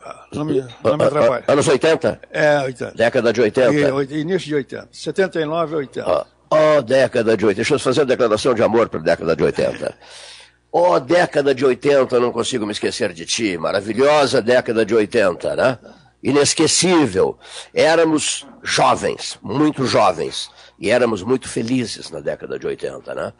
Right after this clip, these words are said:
Speaker 2: A ela, a década de oitenta, as nossas homenagens. O, o, quando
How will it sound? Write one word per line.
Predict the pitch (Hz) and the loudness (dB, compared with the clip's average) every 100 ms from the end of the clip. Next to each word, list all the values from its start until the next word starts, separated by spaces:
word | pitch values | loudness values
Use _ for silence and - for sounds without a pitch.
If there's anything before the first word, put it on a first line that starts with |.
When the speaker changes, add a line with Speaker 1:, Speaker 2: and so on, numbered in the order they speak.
| _ - | _ -6
Speaker 2:
A | - | 0
ela, | 127 147 147 123 - _ _ _ _ _ _ _ - | 2 2 2 0 -6 _ _ _ _ _ _ _ -6
a | 87 | -4
década | 87 139 135 120 | -2 -2 0 0
de | |
oitenta, | 113 104 127 143 - | 0 0 0 0 0
as | 120 - | -2 0
nossas | 123 143 | -2 -2
homenagens. | 113 113 98 80 - - - - - | -2 0 2 0 -2 -10 -18 -18 -14
O, | 110 123 120 131 123 | -6 -2 0 2 0
o, | - _ | -6 _
quando | 175 214 165 156 - | 0 2 2 0 0